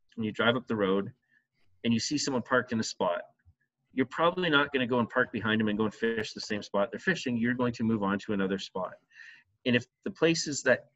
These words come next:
you want to fish are very busy, you're gonna go to a different river, a different section of the river, or fish a different time of the day. So I really don't think we need to contr-, to put all this, this micromanagement on, on how people fish. It just sounds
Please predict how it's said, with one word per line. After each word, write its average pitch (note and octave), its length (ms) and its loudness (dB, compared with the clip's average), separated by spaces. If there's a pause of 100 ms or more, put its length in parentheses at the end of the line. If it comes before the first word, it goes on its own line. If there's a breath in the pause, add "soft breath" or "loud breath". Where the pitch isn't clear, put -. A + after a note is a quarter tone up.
you B2 180 2
want B2+ 280 2
to - 80 -8
fish A2+ 560 0 (100)
are A2 140 4
very G#2+ 180 4
busy, G2+ 320 0
you're A#2+ 240 2
gonna A#2+ 160 2
go A#2 180 4
to A#2 120 4
a A2+ 40 4
different A2+ 400 0
river, G2 340 2
a F#2+ 120 -2
different B2+ 260 -4
section A#2+ 460 2
of G#2 180 -4
the G#2 80 -2
river, F#2+ 320 0
or G#2+ 140 0
fish C3 300 -6
a A2+ 60 -8
different B2+ 360 -4
time A#2+ 260 2
of G#2+ 140 0
the A2+ 80 -4
day. G#2 340 0 (380 loud breath)
So - 160 0
I B2 40 8
really C#3+ 280 2
don't C#3+ 240 0
think - 240 -4
we A#2 100 2
need A#2 260 2
to - 80 -14
contr-, - 440 -10 (300)
to - 100 -18
put C3+ 160 0
all A#2+ 140 8
this, A2+ 340 -2
this A2+ 200 -8
micromanagement A2+ 920 2
on, G#2+ 220 -2
on A2 80 -2
how A2+ 160 2
people A2 280 -6
fish. - 320 0
It G2 60 -10
just - 180 -6
sounds A2 220 -2